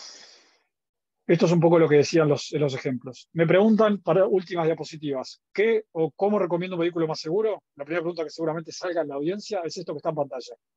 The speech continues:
Cinco estrellas del programa encat local. Además,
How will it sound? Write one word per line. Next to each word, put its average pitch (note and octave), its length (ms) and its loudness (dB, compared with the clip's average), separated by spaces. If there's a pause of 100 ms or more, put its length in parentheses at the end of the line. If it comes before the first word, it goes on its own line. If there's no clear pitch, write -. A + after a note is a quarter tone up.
(240)
Cinco G#3+ 320 2
estrellas F#3 320 4
del E3+ 80 2
programa E3 260 0
encat E3 240 -6
local. G3+ 340 -4 (1200)
Además, E3 600 0